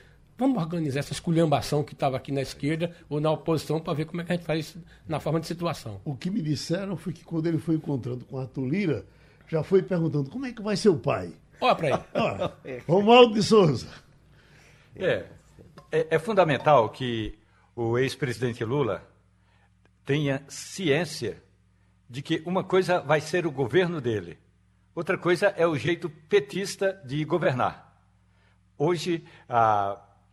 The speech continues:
Speaker 3: presidente do Partido dos Trabalhadores, a deputada Gleisi Hoffmann, jogou gasolina no incêndio que Lula quer apagar.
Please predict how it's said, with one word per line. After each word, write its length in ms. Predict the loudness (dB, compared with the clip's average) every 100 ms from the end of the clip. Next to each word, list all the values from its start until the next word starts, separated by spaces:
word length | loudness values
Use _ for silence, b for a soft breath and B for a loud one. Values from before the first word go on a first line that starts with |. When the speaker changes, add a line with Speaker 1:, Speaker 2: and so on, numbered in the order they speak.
| -4
Speaker 3:
presidente 800 | -4 -2 0 0 0 -4 -6 -6
do 120 | -2
Partido 460 | 0 0 -4 -6
dos 160 | -8 -6
Trabalhadores, 720 | -4 -2 -2 -2 -2 -4 -6
a 220 | -2 -2
deputada 400 | -2 -4 -2 -2
Gleisi 360 | -2 -2 -2 0
Hoffmann, 480 | 4 4 2 -8 -10 _ _ _ _ _ _ -12
jogou 340 | -2 2 4
gasolina 680 | 4 2 2 0 0 -2 -6 b b -8
no 140 | -4
incêndio 500 | -4 2 2 2 -4
que 160 | -4 0
Lula 280 | 4 4 2
quer 160 | 2
apagar. 720 | 4 4 4 2 2 -8 _